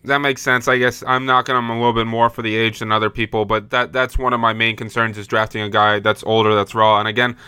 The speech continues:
that goes back to what we talk about pre-show, is that just because you have a difference in agreement on where a guy's final ranking is doesn't necessarily mean that you're seeing something incredibly different. You may just value traits differently. And that's an important thing to keep in mind when you discuss things with people.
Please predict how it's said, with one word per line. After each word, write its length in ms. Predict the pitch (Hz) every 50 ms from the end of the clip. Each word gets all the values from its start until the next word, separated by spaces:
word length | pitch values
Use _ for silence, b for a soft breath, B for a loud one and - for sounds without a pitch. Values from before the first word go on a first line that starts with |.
| B B B
that 100 | - 131
goes 160 | 131 147 139
back 200 | 127 147 143 143
to 60 | - 147
what 120 | 143 143
we 80 | 139 135
talk 200 | - 143 139 135
about 220 | 135 127 120 120
pre-show, 340 | - 151 143 - - 131 117
is 80 | 107 110
that 160 | 117 104 B B B B B B
just 200 | - 175 180 -
because 260 | 214 196 214 196 165
you 220 | 185 180 170 160
have 180 | 139 156 151 147
a 60 | 135
difference 640 | 113 123 139 147 - - 156 139 117 92 - - -
in 120 | - 120
agreement 440 | 120 113 117 120 127 131 127 123 117
on 120 | 113 110
where 200 | 113 117 113 113
a 80 | 110 107
guy's 260 | 117 113 113 107 -
final 260 | - 123 120 117 107
ranking 300 | 104 113 120 120 120 113
is 140 | 107 107 101
doesn't 240 | - 120 120 135 131
necessarily 340 | 131 127 - - 131 123 117
mean 160 | 117 120 120
that 140 | 120 113 -
you're 80 | 117 113
seeing 320 | - - 131 127 127 120
something 400 | 120 - 123 117 110 104 104 104 -
incredibly 520 | - 117 110 - - 117 117 113 110 110 107
different. 360 | 101 117 113 - 113 107 107
You 80 | 107
may 160 | 107 110 110 104
just 160 | 107 104 -
value 280 | 113 110 110 107 107
traits 280 | 107 - - 113 107 -
differently. 440 | - 110 104 107 101 101 104 107 110 B B B B B B
And 80 | 120
that's 200 | 135 135 135 -
an 120 | - 117 135
important 340 | 131 120 143 147 151 143 127
thing 120 | 139 131
to 60 | 120
keep 180 | - - 131 117
in 80 | 117
mind 220 | 117 117 120 120 113
when 100 | 107 104
you 40 | 101
discuss 400 | 104 113 107 - 127 123 - -
things 160 | 120 107 -
with 120 | 107 -
people. 340 | - 107 - 104 101 101